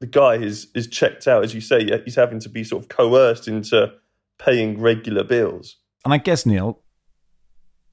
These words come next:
Speaker 2: i-, it's an argument for the regulator, isn't it? That, f-, that, that now no one has any power to make him sell. Like, hi-,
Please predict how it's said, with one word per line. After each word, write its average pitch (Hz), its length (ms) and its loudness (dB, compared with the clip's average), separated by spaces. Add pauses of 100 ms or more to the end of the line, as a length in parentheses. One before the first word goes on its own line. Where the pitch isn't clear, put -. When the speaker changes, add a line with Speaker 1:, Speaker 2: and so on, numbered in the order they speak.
(200)
Speaker 2:
i-, 160 180 -12
it's - 160 -4
an 147 80 4
argument 139 340 2
for 120 80 -2
the 120 80 0
regulator, 101 600 0
isn't 95 100 -6
it? 113 180 -8 (120)
That, - 160 -6
f-, 127 260 -10
that, 131 480 -2
that 135 280 0 (340)
now 143 640 4 (240)
no 151 240 4
one 147 100 4
has 135 160 2
any 127 140 2
power 117 440 0 (720)
to 120 140 0
make 120 320 2
him 117 240 2
sell. - 500 -6 (340)
Like, 117 160 0
hi-, 127 140 0